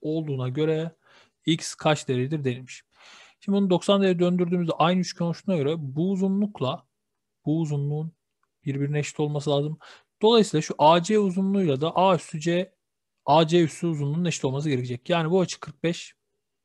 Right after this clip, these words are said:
Dolayısıyla bu açı kırk beş derecedir. Bakın şurada şöyle bir çizgi var. Bu aradaki X açısı bize sorulmuş. Şuraya da yüz seksene tamamlayacak. Altmış üç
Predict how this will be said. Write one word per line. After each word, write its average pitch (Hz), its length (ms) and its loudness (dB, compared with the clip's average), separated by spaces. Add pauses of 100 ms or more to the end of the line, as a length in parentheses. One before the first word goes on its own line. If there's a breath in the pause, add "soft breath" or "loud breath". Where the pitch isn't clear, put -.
(280)
Dolayısıyla 151 280 -2
bu 165 80 2
açı 139 260 -4 (420)
kırk - 260 -6
beş 160 180 -4
derecedir. 127 340 -2
Bakın 127 220 -10
şurada 131 300 -10
şöyle 131 200 -6
bir 139 80 -14
çizgi 131 320 -12
var. 151 200 -10 (100)
Bu 151 140 0
aradaki 135 320 -2
X - 180 -6
açısı 131 300 -8 (480 soft breath)
bize 160 140 2
sorulmuş. 135 460 -6 (280 soft breath)
Şuraya 202 360 2
da 160 40 4
yüz 160 160 0
seksene 175 400 -2
tamamlayacak. 135 600 -6
Altmış 147 400 -2
üç - 220 -14